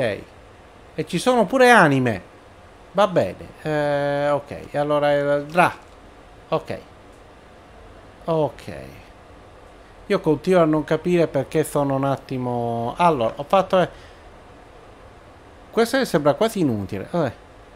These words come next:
Ottimo, abbiamo questo per forgiare un'arma. Eh, va bene, allora facciamo, ok. Oh, vabbè, questa è la propria fase veramente tutorial. Forgiamo le armi, facciamo le robe, va bene.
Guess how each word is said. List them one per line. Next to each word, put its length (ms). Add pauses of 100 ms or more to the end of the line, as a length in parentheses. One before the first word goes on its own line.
(400)
Ottimo, 280
abbiamo 180
questo 260
per 100
forgiare 440
un'arma. 520
Eh, 360
va 140
bene, 260
allora 160
facciamo, 380
ok. 360 (640)
Oh, 560
vabbè, 240
questa 280
è 40
la 80
propria 280
fase 280
veramente 500
tutorial. 760 (680)
Forgiamo 480
le 160
armi, 640
facciamo 440
le 140
robe, 640
va 200
bene. 440